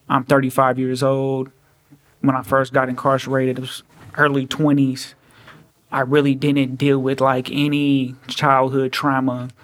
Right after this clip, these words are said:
never really unpacked, uh,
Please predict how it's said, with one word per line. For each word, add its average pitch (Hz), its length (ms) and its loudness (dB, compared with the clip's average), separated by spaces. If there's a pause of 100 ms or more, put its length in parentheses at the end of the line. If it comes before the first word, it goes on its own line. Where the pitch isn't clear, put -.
(420)
never 143 320 2
really 143 260 0
unpacked, 139 840 0 (580)
uh, 131 220 -2